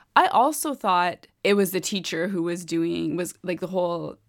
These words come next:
um, town kind of, um, circled around and took his, listened to his wisdom and stuff.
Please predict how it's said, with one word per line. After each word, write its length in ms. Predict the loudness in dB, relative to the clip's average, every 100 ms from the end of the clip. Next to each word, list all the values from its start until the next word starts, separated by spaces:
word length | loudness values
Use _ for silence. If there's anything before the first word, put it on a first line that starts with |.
| -10
um, 220 | -8 -6
town 440 | -2 4 6 6 2
kind 360 | -4 -4 -4
of, 340 | -4 -6 -10 -16 _ _ -10 -4
um, 520 | -2 -2 -4 -6 -8
circled 400 | -4 -4 -2 -2
around 460 | -2 0 2 2 2
and 380 | 0 -2 -4 -8 -18
took 260 | -10 -8 -6
his, 140 | -6
listened 300 | -4 -4 -4 -4
to 60 |
his 160 | -6 -6
wisdom 380 | -6 -6 -6 -6
and 120 | -6
stuff. 260 | -4 -4